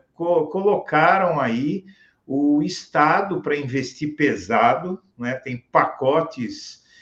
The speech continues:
gigantescos de dinheiro público sendo jogado, eh, nos Estados Unidos, no mercado, pra reativar a economia, pra, eh, pra minimizar os efeitos da pandemia. Enquanto isso, no Brasil,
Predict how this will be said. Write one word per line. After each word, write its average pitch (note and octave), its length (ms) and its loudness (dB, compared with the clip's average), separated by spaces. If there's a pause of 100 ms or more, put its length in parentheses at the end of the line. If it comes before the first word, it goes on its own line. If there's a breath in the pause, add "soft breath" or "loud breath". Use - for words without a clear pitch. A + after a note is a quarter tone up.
(240 soft breath)
gigantescos E3 1400 2
de B2 120 -6
dinheiro B2 440 -4
público C3 560 -4
sendo A#2+ 340 -6
jogado, G#2+ 760 0 (560 soft breath)
eh, G2+ 220 -6
nos G#2 260 -8
Estados A2 460 -6
Unidos, A2 720 -8
no C#3 320 0
mercado, B2+ 580 0
pra A2 220 -2
reativar B2+ 480 0
a C#3 60 4
economia, A#2 840 -6
pra, A2+ 480 -2 (380 loud breath)
eh, F#2 680 -6 (360)
pra A2+ 480 0
minimizar C3 640 -2
os A#2+ 120 -4
efeitos B2 540 -6
da G#2+ 100 -4
pandemia. C#3 500 -4
Enquanto D4+ 360 -8
isso, A3+ 260 -10
no D#3+ 100 -6
Brasil, C3 600 -2